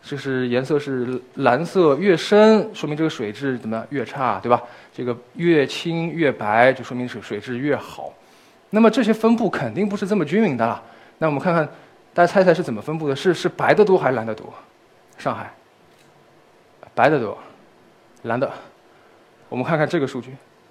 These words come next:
蓝的多，超过百分之五十。但是这是二零零二年的数据。我们接着看二零零三年，二零零三年劣五类的水占比缩小了，在这张图上留下了一个像年轮一样的一个水渍。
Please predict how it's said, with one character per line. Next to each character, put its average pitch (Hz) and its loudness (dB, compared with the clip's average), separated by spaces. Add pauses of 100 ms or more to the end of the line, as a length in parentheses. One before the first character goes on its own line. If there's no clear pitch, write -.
(200)
蓝 127 -4
的 135 -4
多， - -12 (800)
超 - -2
过 151 2
百 120 0
分 123 -8
之 127 -10
五 135 -8
十。 - -14 (540)
但 175 10
是 180 0
这 180 4
是 151 -6
二 196 10
零 156 4
零 143 -2
二 208 8
年 131 0
的 107 -6
数 117 -8
据。 - -16 (800)
我 - -2
们 143 0
接 196 8
着 156 6
看 135 -2 (360)
二 180 10
零 165 4
零 160 2
三 196 4
年， 110 -2 (460)
二 214 6
零 220 8
零 233 8
三 240 8
年 202 8
劣 226 10
五 165 8
类 185 8
的 180 8
水 123 2 (500)
占 180 4
比 117 -4
缩 156 -6
小 135 -8
了， - -14 (520)
在 196 10
这 185 2
张 196 8
图 143 -4
上 143 6
留 127 2
下 170 6
了 143 2
一 127 -2
个 143 4 (280)
像 156 4
年 165 4
轮 190 6
一 143 -2
样 151 2
的 123 0
一 120 -2
个 131 2
水 117 -8
渍。 143 -14